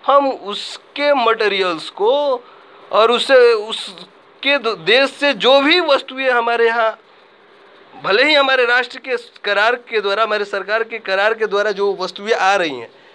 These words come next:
वो आएंगी, क्योंकि वो समझौता है, लेकिन हम उससे दूरी बनाएंगे। ये है देशभक्ति, देश प्रेम। हमारे देश का जो भी material है,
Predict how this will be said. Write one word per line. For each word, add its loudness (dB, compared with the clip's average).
वो 6
आएंगी, 0
क्योंकि 2
वो 6
समझौता 2
है, -4
लेकिन -6
हम 0
उससे -4
दूरी -6
बनाएंगे। -4
ये 4
है 0
देशभक्ति, -12
देश -16
प्रेम। -18
हमारे 2
देश -4
का -6
जो -4
भी -2
material -6
है, -20